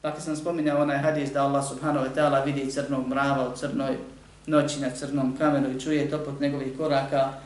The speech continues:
on zna također sve o njemu. Zna što ga je stvorio, zna odakle, zna mu pretke, zna gdje ide, zna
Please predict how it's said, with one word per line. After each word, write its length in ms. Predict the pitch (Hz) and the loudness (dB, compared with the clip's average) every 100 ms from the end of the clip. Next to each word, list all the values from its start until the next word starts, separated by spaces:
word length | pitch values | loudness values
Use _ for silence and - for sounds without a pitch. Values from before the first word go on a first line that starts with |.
| - | -4
on 180 | 147 143 | 0 2
zna 160 | 147 147 139 | 2 2 0
također 320 | 127 139 135 | -2 -2 0
sve 180 | 131 139 | -2 -2
o 80 | 127 | -2
njemu. 260 | 127 - - - - - - - - - | -4 -8 -14 -20 -20 -20 -20 -20 -20 -12
Zna 200 | 147 156 | -2 -2
što 180 | 151 160 | 0 -2
ga 80 | 143 | 0
je 120 | 131 | -2
stvorio, 420 | 131 135 135 131 | -2 -6 -4 -4
zna 240 | 131 151 147 | 0 2 2
odakle, 480 | 143 139 135 139 135 | 4 2 0 -4 0
zna 180 | 156 | 2
mu 160 | 147 143 | 2 0
pretke, 360 | 147 147 - 135 | -2 -2 -4 -2
zna 240 | 151 151 | 0 0
gdje 180 | - 151 | 0 -4
ide, 280 | 147 143 131 | -2 -2 -2
zna 340 | - 156 143 | 2 4 4